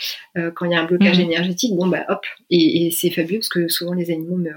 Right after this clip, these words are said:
Speaker 1: remercient après. Donc, même des chiens qui sont pas, euh, très faciles d'approche, après, euh, se mettre sur le, sur le dos, tu vois, ils me font des bisous. Euh, j'ai eu plusieurs fois les cas. Pff, je trouve ça, je trouve ça fabuleux.
Speaker 2: Ah oui, t'es très bien remerciée, ouais.
Speaker 1: Ouais, ah oui. Ah bah, de toute façon,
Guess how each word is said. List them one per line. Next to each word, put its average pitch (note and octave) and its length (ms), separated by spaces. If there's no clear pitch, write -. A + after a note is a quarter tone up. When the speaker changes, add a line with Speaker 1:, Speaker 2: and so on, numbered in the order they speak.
Speaker 1:
remercient F3 440
après. E3+ 260
Donc, E3 180
même G3 180
des G3 80
chiens G3+ 300
qui - 120
sont E3+ 200
pas, E3+ 320
euh, D3 60
très F#3+ 200
faciles G3 340
d'approche, - 600
après, F#3+ 380
euh, E3+ 40
se E3+ 160
mettre F3+ 180
sur F3+ 200
le, D#3 260
sur F#3 220
le F#3+ 160
dos, G#3+ 200
tu G#3 200
vois, F#3+ 220
ils G3 60
me F#3+ 40
font F#3+ 180
des F3+ 140
bisous. F#3+ 500
Euh, E3 240
j'ai E3 240
eu E3 60
plusieurs F#3+ 340
fois G3+ 160
les E3+ 180
cas. F#3+ 280
Pff, D3+ 100
je - 80
trouve - 300
ça, - 140
je - 80
trouve - 100
ça D#3 140
fabuleux. E3+ 360
Speaker 2:
Ah E3 80
oui, F#3+ 80
t'es E3+ 120
très - 220
bien F3+ 180
remerciée, E3 460
ouais. F3 60
Speaker 1:
Ouais, E3+ 80
ah E3+ 100
oui. F3+ 220
Ah E3 60
bah, D3+ 140
de - 60
toute D#3 100
façon, E3+ 220